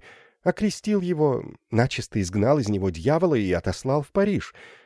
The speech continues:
Там его положили в ясли для подкидышей при соборе Парижской Богоматери».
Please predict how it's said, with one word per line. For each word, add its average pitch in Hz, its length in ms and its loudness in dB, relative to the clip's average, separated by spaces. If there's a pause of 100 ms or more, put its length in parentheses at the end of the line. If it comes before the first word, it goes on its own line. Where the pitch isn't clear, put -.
(360)
Там 95 200 0
его 104 240 2
положили 123 500 2
в 117 60 -4
ясли 151 420 2
для 143 160 0
подкидышей 147 680 -2
при 139 160 -4
соборе 160 420 4
Парижской 147 540 -2
Богоматери». 123 720 0